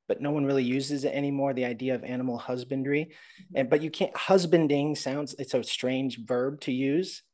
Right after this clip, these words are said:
Speaker 1: uh, but I'm not, I mean, to be a goat herder, I feel like I would have to have more than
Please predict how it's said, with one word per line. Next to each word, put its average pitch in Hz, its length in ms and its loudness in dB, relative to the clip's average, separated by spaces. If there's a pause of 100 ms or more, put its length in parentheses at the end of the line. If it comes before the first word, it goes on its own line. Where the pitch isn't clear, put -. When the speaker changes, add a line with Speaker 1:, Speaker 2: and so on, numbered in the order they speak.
(120)
Speaker 1:
uh, 123 220 -2
but 120 320 0 (580)
I'm 156 140 2
not, - 200 2
I - 40 -10
mean, 123 320 -6
to - 60 -16
be 185 120 6
a 139 60 8
goat 147 360 6
herder, 143 320 6
I 110 100 -4
feel 135 180 -2
like 123 120 -6
I 123 60 -4
would 117 100 -8
have 120 160 -8
to 123 60 -10
have 117 180 -8
more 123 280 -4
than 110 320 -10